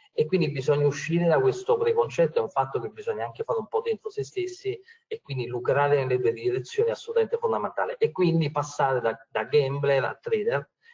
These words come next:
e quindi da gambler, ma anche da, come dici tu correttamente, tifoso, no? Eh, io l'altro giorno, quando è stato sbloccato il, lo short ban sul mercato italiano, ho fatto un video e ti dico, mi sono beccato duecento insulti su YouTube, eh,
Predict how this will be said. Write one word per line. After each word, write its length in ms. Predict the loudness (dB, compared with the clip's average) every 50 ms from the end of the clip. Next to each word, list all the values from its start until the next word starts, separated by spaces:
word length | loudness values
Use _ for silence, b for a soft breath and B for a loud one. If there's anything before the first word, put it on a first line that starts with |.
| b b
e 140 | -6 -6 -4
quindi 300 | -4 -4 -2 0 0 0
da 140 | 0 -2 0
gambler, 540 | 2 2 2 4 2 2 2 4 4 4 2
ma 140 | 2 0 0
anche 280 | 0 0 0 0 2
da, 120 | 2 2 2
come 220 | 2 0 -2 -4
dici 240 | -6 -8 -12 -12 -10
tu 100 | -4 2
correttamente, 560 | 4 4 6 4 4 0 -4 -6 -6 -8 -10
tifoso, 520 | -10 -10 -4 0 0 2 0 0 -2 -4
no? 260 | -2 0 0 0 -2 B B B B B B B B -8
Eh, 300 | -8 -6 -4 -4 -6 -2 0
io 120 | 2 2
l'altro 320 | 2 2 0 -2 -4 -8 -4
giorno, 320 | -2 -2 0 0 0 0
quando 420 | 0 0 0 0 0 0 2 0
è 60 | 0 -2
stato 260 | -6 -8 -6 -6 -6
sbloccato 920 | -6 -2 0 0 0 0 -2 -2 -2 0 0 2 2 4 4 4 4 2 0
il, 80 | -2 -4
lo 420 | -4 -4 -4 -4 -6 -8 -10 -12 -12
short 320 | -6 -4 -4 -4 -4 _ -6
ban 260 | -4 -2 -2 -2 -4 -6
sul 160 | -6 -6 -8
mercato 300 | -8 -4 -4 -4 -4 -4
italiano, 420 | -4 -4 -2 -2 -2 0 0 -2
ho 120 | -2 -4 -4
fatto 280 | -6 -8 -10 _ -12
un 100 | -12 -10
video 480 | -8 -6 -6 -4 0 0 0 0 -2 b b b b b b b b
e 100 | -20 -20
ti 100 | _ -10
dico, 220 | -10 -6 -4 -4 -4
mi 100 | -4 -2
sono 220 | -2 -2 -2 0
beccato 440 | 0 0 0 0 0 2 2 2 2
duecento 500 | 4 4 4 4 4 2 0 0 0 -4
insulti 420 | -6 -4 -2 -2 -2 -2 -4 -8
su 160 | -8 -6 -4 -4
YouTube, 480 | -4 -4 -4 -4 -4 -4 -2 0 0
eh, 480 | 0 2 2 2 2 2 0 0 -2